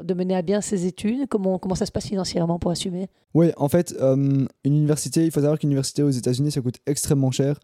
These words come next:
Speaker 2: La mienne, elle doit être aux alentours de un peu plus de quarante mille euros l'année. Euh,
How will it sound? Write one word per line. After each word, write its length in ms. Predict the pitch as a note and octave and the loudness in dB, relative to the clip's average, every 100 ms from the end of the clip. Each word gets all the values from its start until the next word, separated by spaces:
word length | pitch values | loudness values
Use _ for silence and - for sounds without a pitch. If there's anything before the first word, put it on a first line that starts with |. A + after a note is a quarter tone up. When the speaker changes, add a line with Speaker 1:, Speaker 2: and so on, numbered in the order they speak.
| - _ _ - | -12 _ _ -2
Speaker 2:
La 160 | B2+ | 2
mienne, 300 | D3 D#3 E3 | 4 4 4
elle 160 | D3+ C3 | 2 2
doit 120 | B2+ | 2
être 140 | B2+ - | 0 0
aux 100 | A#2+ | 0
alentours 380 | B2+ B2+ A#2+ C#3 | 2 0 0 0
de 240 | C3 A#2+ - | 2 0 -2
un 80 | B2+ | -2
peu 100 | - | 0
plus 120 | C3+ | 0
de 60 | - | 0
quarante 320 | C#3 C3+ C#3 | 0 2 2
mille 100 | C#3 | 2
euros 240 | C3 C#3 D3 | 2 2 2
l'année. 340 | C3 C#3 D#3+ - _ _ _ _ _ _ | 2 2 0 -4 _ _ _ _ _ _
Euh, 500 | A#2+ A#2+ A#2+ A#2+ A#2 | 2 4 4 4 4